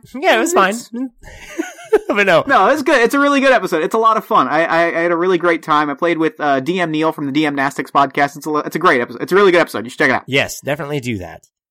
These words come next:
Speaker 1: Do you have a verbal hug for this week? I do. It's a quick one.
Speaker 2: Go for it.
Speaker 1: Dur-, it's, it's a lot about Doc Scruff. It's similar to Doc Scruff. In times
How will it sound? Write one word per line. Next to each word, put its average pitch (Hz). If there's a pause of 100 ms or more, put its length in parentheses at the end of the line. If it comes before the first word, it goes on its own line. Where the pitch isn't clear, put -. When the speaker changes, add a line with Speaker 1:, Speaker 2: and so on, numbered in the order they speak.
(140)
Speaker 1:
Do 160
you 240
have 190
a 190
verbal 135
hug 147 (320)
for 123
this 104
week? - (280)
I 247
do. 139
It's 151
a 208
quick 143
one. 117 (200)
Speaker 2:
Go 277
for -
it. - (100)
Speaker 1:
Dur-, 233
it's, 202
it's 190
a 185
lot 190
about 190
Doc 185
Scruff. 175
It's -
similar 190
to 180
Doc 180
Scruff. - (460)
In 185
times 220